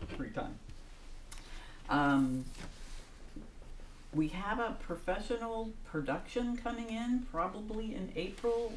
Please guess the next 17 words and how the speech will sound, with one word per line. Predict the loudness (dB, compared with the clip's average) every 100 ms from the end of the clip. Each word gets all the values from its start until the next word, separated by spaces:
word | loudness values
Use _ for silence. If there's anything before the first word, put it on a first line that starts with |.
| -2
We, | -2
we're | -2 -4
saving | -2 -2 -2
days | -2 -2 -2
on | -4
the |
calendar | -4 -4 -4 -4 -4 -6
for | -4
them | -4 -2 -4 -4
to | -4
do | -2 -2
this | -2 -4
production, | -4 -4 -4 -4 -2 0 0 0
and, | 4
and | 6 6 6 2
so, | 4 4 6 4
um, | 6 4 4